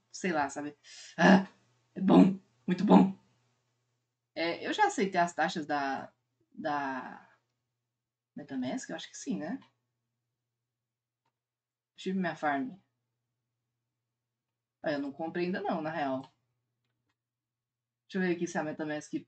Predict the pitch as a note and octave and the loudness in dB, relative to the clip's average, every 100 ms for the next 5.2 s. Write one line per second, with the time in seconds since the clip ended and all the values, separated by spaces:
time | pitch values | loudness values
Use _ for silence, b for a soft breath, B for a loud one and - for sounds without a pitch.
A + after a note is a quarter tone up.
0 | _ - D3+ D#3 - D3 C3 C3 - _ | _ -12 -10 -8 -6 -6 -8 -10 -14 _
1 | _ _ _ _ _ _ _ _ _ _ | _ _ _ _ _ _ _ _ _ _
2 | _ _ _ _ _ _ _ _ _ _ | _ _ _ _ _ _ _ _ _ _
3 | _ _ _ B3+ C#4+ D#4+ F4+ F4 F4 D4 | _ _ _ -2 0 -2 6 6 8 6
4 | C4+ B3+ D4+ D#4+ D4+ C4+ C4 B3+ G#3 D#3+ | 6 4 4 4 0 2 2 4 2 0
5 | C3+ | -2